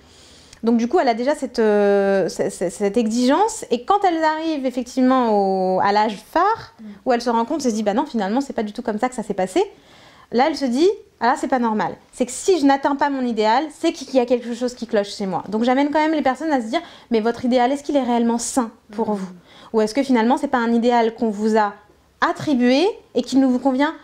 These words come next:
Speaker 1: peut-être pas ? » Après, mais là, on part finalement dans les problématique de célibat, qu'est-ce qui fait qu'aujourd'hui on a de plus en plus de mal à, à pouvoir, euh, se marier. Il y a aussi ce qu'on appelle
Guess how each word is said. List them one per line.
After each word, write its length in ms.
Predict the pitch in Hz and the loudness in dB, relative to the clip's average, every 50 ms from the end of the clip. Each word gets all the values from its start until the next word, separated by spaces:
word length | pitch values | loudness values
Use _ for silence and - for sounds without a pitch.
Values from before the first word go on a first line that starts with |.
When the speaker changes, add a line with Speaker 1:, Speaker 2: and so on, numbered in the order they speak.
| _ _ _ _ _ - - - | _ _ _ _ _ -20 -10 -4
Speaker 1:
peut-être 420 | - 262 262 262 247 247 - 254 220 | -4 0 0 0 0 0 -2 -4 -2
pas ? » 220 | 220 202 151 147 - - | -2 -2 -4 -4 -4 -4
Après, 380 | - 220 220 - - 330 359 440 - - - - - - _ _ _ _ _ - | -4 -4 -4 -2 0 2 2 2 0 -6 -16 -20 -20 -20 _ _ _ _ _ -6
mais 180 | 214 214 208 202 | -2 0 2 2
là, 140 | 220 254 285 | 2 2 2
on 80 | 254 | 0
part 240 | 226 247 254 254 - | 0 0 -2 -2 -4
finalement 400 | - - 220 202 196 208 214 233 | -6 -4 -4 -2 0 0 0 0
dans 200 | 214 196 190 185 | 0 0 -2 -2
les 180 | 175 170 170 - - _ _ _ | -4 -4 -6 -8 -14 _ _ _
problématique 720 | - - - 214 202 208 202 208 190 185 190 - 220 208 | -10 -4 -4 -2 0 0 0 0 -2 -2 -4 -6 -8 -8
de 60 | 196 | -8
célibat, 320 | 190 - - 196 185 208 285 302 | -8 -10 -10 -6 -4 -2 -2 -4
qu'est-ce 140 | - - | -4 -10
qui 120 | - - 202 | -14 -8 -6
fait 100 | 226 220 | -6 -4
qu'aujourd'hui 440 | 220 202 190 190 185 185 190 226 233 | -2 -2 -2 -2 -2 -2 -2 -4 -4
on 100 | 208 190 | -2 -2
a 60 | 180 | -4
de 100 | 175 175 | -4 -6
plus 200 | 170 - - 220 220 | -8 -8 -6 -6 -4
en 80 | 196 | -6
plus 220 | 196 - - 202 185 | -6 -8 -8 -8 -6
de 100 | 190 185 | -4 -2
mal 260 | 190 196 208 214 202 202 - - - - - - - - | 0 0 0 0 -2 -6 -12 -20 -20 -20 -20 -20 -10 -6
à, 380 | - 202 190 185 185 180 180 180 180 180 175 175 175 175 175 180 - | -4 -2 -2 -2 -2 -2 -4 -4 -6 -8 -8 -8 -8 -10 -10 -6 -4
à 100 | 196 202 | -4 -6
pouvoir, 420 | 202 - - 196 190 208 202 202 196 | -4 -6 -6 -2 0 0 0 0 0
euh, 560 | 190 180 175 170 170 165 - - - 67 71 - - - - - - - _ - - - | 0 0 0 0 0 0 0 -2 -2 -4 -6 -10 -12 -20 -20 -20 -20 -20 _ -16 -16 -12
se 240 | - - - - 202 | -12 -12 -6 -6 -4
marier. 480 | 175 180 170 175 185 196 254 339 381 - _ _ _ _ _ _ _ _ _ _ _ _ _ _ _ _ _ _ _ _ - - - | -4 -2 -4 -4 -2 -2 -2 -2 -4 -8 _ _ _ _ _ _ _ _ _ _ _ _ _ _ _ _ _ _ _ _ -12 -6 -4
Il 100 | 202 202 | 0 0
y 80 | 220 | 2
a 80 | 233 233 | 2 0
aussi 200 | 214 226 - 311 | 0 -4 -6 -10
ce 80 | - | -6
qu'on 140 | - 247 208 | -2 0 0
appelle 400 | 196 190 - 254 277 302 285 277 | 0 0 0 0 0 0 -2 -4